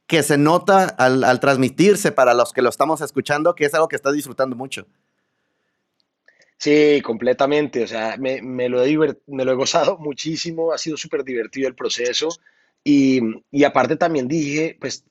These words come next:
Speaker 2: cu-, durante la pandemia también di-, empecé a, a escribir mucho. Y algo que tengo muy claro es que quiero hacer un disco que, que en vivo sea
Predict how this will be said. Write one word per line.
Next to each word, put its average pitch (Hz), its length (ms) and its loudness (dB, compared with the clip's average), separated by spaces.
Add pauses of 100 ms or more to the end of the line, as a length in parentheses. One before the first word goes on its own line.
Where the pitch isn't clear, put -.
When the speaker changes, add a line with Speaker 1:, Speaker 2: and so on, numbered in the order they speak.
(120)
Speaker 2:
cu-, - 160 -18
durante 117 340 -2
la 107 120 -6
pandemia 104 500 -6
también 104 360 -6 (120)
di-, 110 180 -8
empecé 117 420 -8
a, 95 480 -4 (100)
a 104 220 -2
escribir 104 360 0
mucho. 127 400 0 (400)
Y 110 540 0
algo 127 200 2
que - 100 -2
tengo 110 200 0
muy 131 160 0
claro 131 220 0
es - 80 -4
que 120 80 -6
quiero 127 180 -2
hacer 120 240 -4
un 120 300 -4
disco 120 400 -4
que, 95 560 -6 (200)
que 131 100 2
en 120 140 2
vivo 110 220 2
sea 113 340 0